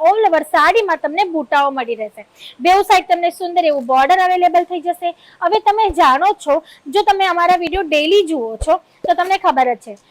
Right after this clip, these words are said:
કે યશોભૂમિ ટેક્સટાઇલમાં વન ઝીરો એઇટ રૂપીસથી અહીંયા આર્ટિકલ સ્ટાર્ટ થઈ જાય છે. દરેક આર્ટિકલ તમને પ્રોપર સિક્સ થર્ટીના કટ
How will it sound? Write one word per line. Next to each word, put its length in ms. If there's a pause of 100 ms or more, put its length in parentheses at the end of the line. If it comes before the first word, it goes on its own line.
(160)
કે 180
યશોભૂમિ 540
ટેક્સટાઇલમાં 640
વન 240
ઝીરો 220
એઇટ 300
રૂપીસથી 400
અહીંયા 160
આર્ટિકલ 360
સ્ટાર્ટ 340
થઈ 180
જાય 200
છે. 160 (400)
દરેક 360
આર્ટિકલ 340
તમને 400 (220)
પ્રોપર 360
સિક્સ 280
થર્ટીના 440
કટ 280